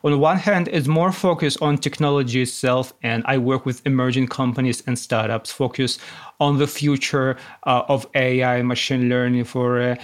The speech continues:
assistive technology in field, for autism, for neurodiversity, for disability, for dyslexia.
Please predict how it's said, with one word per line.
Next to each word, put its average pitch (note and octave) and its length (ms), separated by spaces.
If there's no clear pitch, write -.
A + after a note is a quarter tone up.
assistive C#3 720
technology C3 600
in B2 200
field, A#2+ 380
for B2+ 420
autism, B2+ 560
for A#2+ 200
neurodiversity, B2 1000
for A#2+ 140
disability, B2 920
for A#2+ 200
dyslexia. A#2+ 920